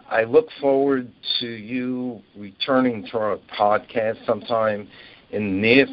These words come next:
future. Meanwhile, uh, to our listeners, keep your eye out. Uh,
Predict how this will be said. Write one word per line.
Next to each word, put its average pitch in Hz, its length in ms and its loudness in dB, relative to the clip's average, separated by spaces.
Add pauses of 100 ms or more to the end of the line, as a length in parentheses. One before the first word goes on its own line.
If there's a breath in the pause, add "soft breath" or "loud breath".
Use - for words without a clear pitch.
future. 120 580 -6
Meanwhile, 117 920 2 (180)
uh, 107 400 2 (200)
to 120 80 2
our 104 200 6
listeners, 117 800 0 (720 loud breath)
keep 170 260 -2
your 127 240 6
eye 131 280 6
out. 135 420 2
Uh, 113 320 2